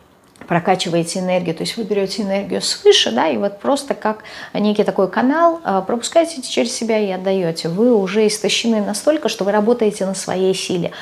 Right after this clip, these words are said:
а ваша собственная сила, то есть это не какие-то космические энергии, то есть здесь все так заблокировано внутри вас, что вы работаете на своем внутреннем, а, ресурсе, а, который, ну, во-первых, это выглядит сразу на внешности,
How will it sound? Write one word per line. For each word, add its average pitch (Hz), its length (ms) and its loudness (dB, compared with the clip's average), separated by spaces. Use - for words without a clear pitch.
а 165 120 -2
ваша 202 300 2
собственная 185 520 -4
сила, 311 320 0
то 226 100 -4
есть 170 160 -6
это - 160 -6
не 190 80 -6
какие-то 233 320 0
космические 196 640 -4
энергии, 170 360 -4
то 180 120 -2
есть 190 100 -2
здесь 214 180 0
все - 180 4
так 196 180 2
заблокировано 190 1400 0
внутри 175 360 -4
вас, 156 240 -6
что - 140 -2
вы 226 60 6
работаете 220 500 4
на 190 80 -2
своем 196 300 -2
внутреннем, 190 640 0
а, 175 540 -2
ресурсе, 196 920 2
а, 185 540 2
который, 247 760 6
ну, 233 180 4
во-первых, 220 560 4
это 226 160 -2
выглядит 214 440 0
сразу 208 480 0
на 190 160 0
внешности, 175 640 -2